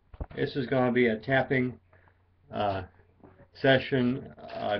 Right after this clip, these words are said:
directed toward change. So we're gonna start with the karate chop point, then we're gonna work from the top down, and hopefully we'll do two rounds. So even though I hate change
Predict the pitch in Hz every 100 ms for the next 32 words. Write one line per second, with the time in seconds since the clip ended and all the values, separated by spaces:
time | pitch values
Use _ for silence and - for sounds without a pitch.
0 | - 123 120 127 120 113 - 120 117 104
1 | 90 _ - 120 95 82 92 - - -
2 | 101 90 85 - - - _ _ - 107
3 | 110 104 - 127 123 113 107 117 113 117
4 | 120 117 110 - 117 107 104 98 101 104
5 | 104 110 95 113 110 110 - - 92 101
6 | 98 95 92 - - - _ - 92 113
7 | 113 117 104 101 107 104 - 117 113 -
8 | 104 101 90 92 - 110 92 87 - -
9 | _ _ _ _ _ _ _ _ _ _
10 | _ _ _ _ - _ _ _ _ _
11 | _ - - _ - - _ _ _ _
12 | _ 127 135 143 135 135 131 131 - -
13 | 117 117 117 120 - - 123 98 90